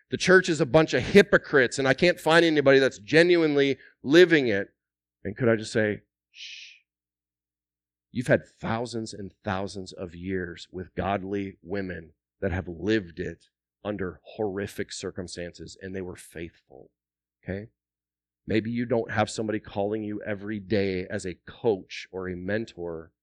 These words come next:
You have all of history to look at, that there has always been godly women that did things that were really, really hard. For instance,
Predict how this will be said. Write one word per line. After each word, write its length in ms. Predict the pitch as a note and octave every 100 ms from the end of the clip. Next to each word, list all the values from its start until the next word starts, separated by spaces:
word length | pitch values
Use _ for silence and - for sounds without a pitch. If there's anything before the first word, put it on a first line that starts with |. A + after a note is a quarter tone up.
| _ _ _ _ _ _ _
You 120 | G#2+
have 200 | G2 A2
all 240 | - G#2+ G2
of 100 | -
history 480 | - A#2 - G2+
to 120 | - F#2
look 260 | F#2 -
at, 260 | F2 E2+ - -
that 120 | F2+
there 120 | G2
has 120 | F#2+ -
always 340 | G2 F#2+ F2+
been 320 | - F2+ E2+ _
godly 540 | A2 F2+ F2 F2 E2 -
women 460 | F#2 F#2+ F2+ E2 E2 -
that 320 | F#2+ E2+ _
did 200 | A#2+ A2+
things 380 | - F#2 E2 -
that 200 | F2 F2+
were 300 | F#2 E2+ F2 _
really, 380 | E2+ F2 A#2+ G#2+
really 240 | G2 F#2
hard. 440 | E2+ - D2+ D#2 G2+ _ _ _ _ _ _
For 280 | - G#2 A2+
instance, 520 | B2 - D2+ C#2